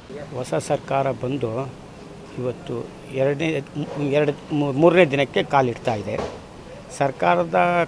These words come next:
ಕಾರ್ಯಕ್ರಮಗಳು ಇನ್ನೂ ಯಾರಿಗೂ ರೂಪ-, ಇದು, ಸಣ್ಣ, ಇದು ದೊರಕ್ತಾ ಇಲ್ಲ, ದೊರಕ್ತಿಲ್ಲ. ಆದ್ದರಿಂದ ನಾವು ಯಾವ ರೀತಿ ಹೇಳಬೇಕು ಅನ್ನೋದು ನನಗೇನು ಅರ್ಥವಾಗ್ತಾ ಇಲ್ಲ. ಆದರೂ ಸಹಿತನೂ ಈಗ ಇತ್ತೀಚೆಗೆ ಮಾತಾಡಿದಂಥ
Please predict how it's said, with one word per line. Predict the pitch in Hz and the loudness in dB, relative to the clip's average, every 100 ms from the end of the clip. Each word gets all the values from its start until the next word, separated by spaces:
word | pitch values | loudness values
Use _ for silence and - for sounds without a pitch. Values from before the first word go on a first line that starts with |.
| - | 0
ಕಾರ್ಯಕ್ರಮಗಳು | 156 170 - 165 165 156 175 175 160 - - - - - - | 0 0 2 2 2 2 2 2 0 -4 -18 -18 -18 -14 0
ಇನ್ನೂ | 160 185 190 247 - - - - 127 | 2 4 4 2 -6 -12 -14 -12 -2
ಯಾರಿಗೂ | 139 160 156 175 | 2 4 4 2
ರೂಪ-, | 151 151 151 175 | 2 2 2 0
ಇದು, | 147 180 - 139 117 | 4 4 4 -2 0
ಸಣ್ಣ, | 156 151 | 2 4
ಇದು | - 165 147 135 - - - 139 | 4 4 4 4 -4 -8 -4 10
ದೊರಕ್ತಾ | 190 139 117 | 10 12 10
ಇಲ್ಲ, | 95 135 - - - - - - - | 10 8 -2 -10 -12 -12 -12 -14 2
ದೊರಕ್ತಿಲ್ಲ. | 160 143 - 123 - - - - - | 4 4 0 -2 -2 -10 -14 -6 10
ಆದ್ದರಿಂದ | 180 202 190 185 170 117 165 - - - - | 12 12 8 6 4 4 0 -2 -12 -18 -10
ನಾವು | 165 170 175 | 0 2 4
ಯಾವ | 160 135 175 | 4 6 6
ರೀತಿ | 190 165 196 | 4 2 2
ಹೇಳಬೇಕು | 143 165 165 170 - 156 | 4 4 4 2 0 0
ಅನ್ನೋದು | 165 208 | 2 2
ನನಗೇನು | 180 139 143 160 | 2 2 2 2
ಅರ್ಥವಾಗ್ತಾ | 127 - 139 117 - 110 | 0 0 -2 -2 -4 -6
ಇಲ್ಲ. | 101 - - | -6 -10 -8
ಆದರೂ | 113 139 170 202 302 302 | 4 12 12 12 10 10
ಸಹಿತನೂ | 170 135 123 113 110 165 - - - - 175 | 6 2 2 0 2 0 0 -8 -14 -10 -2
ಈಗ | 180 160 | 0 0
ಇತ್ತೀಚೆಗೆ | - 180 - 160 | 0 -2 0 0
ಮಾತಾಡಿದಂಥ | 151 139 143 139 135 131 | 2 2 2 2 0 2